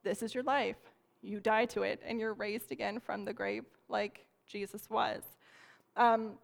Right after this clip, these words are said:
and that then is followed by the teaching and keeping of biblical commands to be holy and Christ-like,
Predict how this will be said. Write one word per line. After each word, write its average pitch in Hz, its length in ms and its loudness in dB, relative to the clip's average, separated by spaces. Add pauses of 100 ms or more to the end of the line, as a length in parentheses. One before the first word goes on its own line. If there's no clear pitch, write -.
(180)
and 262 300 6
that 302 300 12 (140)
then 311 300 12
is 240 220 2
followed 349 680 8
by 214 400 6
the 240 80 6
teaching 269 460 0
and 254 120 0
keeping 254 300 -2
of 233 160 -4
biblical 233 400 4
commands 233 720 2
to 226 120 -8
be 240 100 -4
holy 269 480 6
and 226 100 -2
Christ-like, 233 720 0